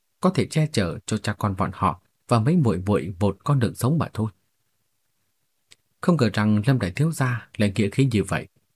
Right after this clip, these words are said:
trực tiếp muốn trở mặt với Đường Viện Đạo. Hai người ngơ ngác liếc nhìn Lâm đại thiếu gia, chỉ cảm thấy trong lều trại,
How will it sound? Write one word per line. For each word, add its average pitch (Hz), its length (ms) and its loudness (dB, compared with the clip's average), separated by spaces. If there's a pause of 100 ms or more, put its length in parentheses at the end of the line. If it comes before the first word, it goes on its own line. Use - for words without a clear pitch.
(160)
trực - 200 0
tiếp 160 140 2 (200)
muốn 147 320 4
trở 82 180 -2
mặt 87 220 -4 (100)
với 123 120 2
Đường 104 200 -2
Viện 85 140 -4
Đạo. - 240 -6 (1500)
Hai 170 160 2
người 123 160 4
ngơ 131 160 2
ngác 160 220 2
liếc 185 240 2
nhìn 90 320 0
Lâm 92 220 0
đại - 140 -6
thiếu 127 160 -2
gia, 104 320 -6 (760)
chỉ - 140 2
cảm 107 160 0
thấy 135 320 0
trong 165 200 2
lều 82 200 0
trại, - 260 -4